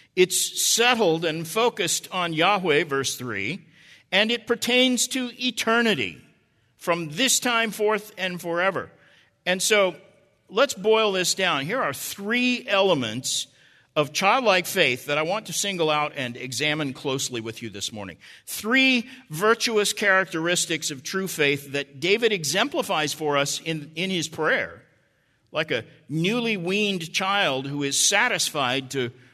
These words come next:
rest in the arms of his mother, he is humble, he is hushed, and he is hungry. So those are the three features I want to look at in this text. Let's take them one at a time. First, verse one, he is humble.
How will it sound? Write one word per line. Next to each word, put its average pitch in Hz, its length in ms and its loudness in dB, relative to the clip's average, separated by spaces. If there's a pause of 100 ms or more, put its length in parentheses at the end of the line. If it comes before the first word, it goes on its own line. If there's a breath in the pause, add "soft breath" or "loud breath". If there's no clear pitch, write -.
(120 soft breath)
rest 165 420 2
in 220 200 -2
the 185 120 2
arms 175 380 2
of 151 80 -2
his 147 200 -2
mother, 156 380 -2 (320 loud breath)
he 202 140 -4
is 180 260 0
humble, 185 800 0 (600 soft breath)
he 175 200 -4
is 165 140 2
hushed, - 720 0 (640 soft breath)
and 175 220 0 (120)
he 135 200 -2
is 123 120 -2
hungry. 143 520 -4 (380 soft breath)
So 139 320 0 (120)
those 208 260 2
are 196 60 0
the 170 120 -4
three 190 220 -6
features 170 400 -4
I 147 80 0
want 156 380 -6
to 143 120 -6
look 180 240 -4
at 135 160 0
in 117 140 -6
this 110 180 -6
text. - 360 -6 (280 soft breath)
Let's 143 140 -8
take 175 160 0
them 139 120 -4
one 139 140 0
at 127 60 -2
a 117 60 -6
time. 113 240 -6
First, 170 320 -6
verse 160 280 -4
one, 151 180 -4 (240 loud breath)
he 240 140 -4
is 202 120 2
humble. 247 500 0